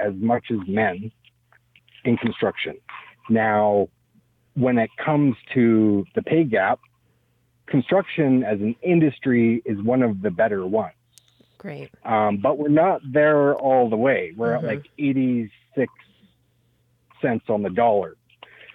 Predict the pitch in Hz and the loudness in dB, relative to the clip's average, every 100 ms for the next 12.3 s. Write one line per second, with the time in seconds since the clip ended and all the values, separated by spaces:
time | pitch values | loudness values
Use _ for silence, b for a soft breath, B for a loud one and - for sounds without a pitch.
0 | B - - 135 120 120 120 117 113 - | B -20 -2 2 2 4 4 2 0 -4
1 | _ _ - 143 - 147 135 - - _ | _ _ -4 -2 0 -2 -2 -6 -20 _
2 | _ - - _ _ _ _ - 170 - | _ -20 -20 _ _ _ _ -20 -18 -4
3 | 156 160 151 147 131 120 117 127 120 - | 2 4 4 2 -2 -6 -2 0 0 0
4 | 123 123 - - - 117 110 104 - _ | -2 -2 -4 -12 -4 -2 0 -2 -6 _
5 | _ _ _ - _ - 123 117 117 123 | _ _ _ -20 _ -6 -2 0 2 4
6 | 135 123 95 117 110 101 101 123 147 - | 4 2 0 -2 0 0 0 -2 -4 -8
7 | 165 143 143 143 101 101 95 85 120 - | -10 -10 -10 -6 -2 -2 -2 0 0 0
8 | 113 110 104 101 - _ _ _ _ _ | 0 2 2 2 -2 _ _ _ _ _
9 | _ - 120 202 165 110 120 - 117 131 | _ -2 2 2 0 -2 -2 -4 -4 0
10 | 123 117 - 113 131 120 143 123 113 101 | 0 -2 -2 0 2 2 2 0 -2 -4
11 | 98 101 101 101 110 95 - 135 135 - | -4 -2 -2 -6 -12 -16 -8 -6 -6 -6
12 | 139 135 127 | -4 -2 -4